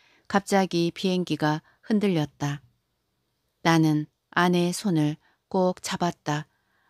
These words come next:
위기가 닥쳤을 때는 가족밖에 없는 법이다. "당신 얼굴 헬스카다.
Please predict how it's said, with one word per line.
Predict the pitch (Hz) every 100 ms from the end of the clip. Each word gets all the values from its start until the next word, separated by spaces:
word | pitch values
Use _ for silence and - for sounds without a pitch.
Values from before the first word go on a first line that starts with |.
| _ _ 220
위기가 | 214 208 196 175
닥쳤을 | - - - 190 - 185
때는 | - 165 156 156 - _ _ _ -
가족밖에 | 196 196 - 180 170 - 156 156 _ -
없는 | 180 175 160 156 160
법이다. | 165 156 156 147 147 _ _ _ _ _ _ _ _ _ _ _ _ _ _ _ -
"당신 | 175 175 - 160
얼굴 | 156 170 170 151 151
헬스카다. | - 202 - - 180 151 143 151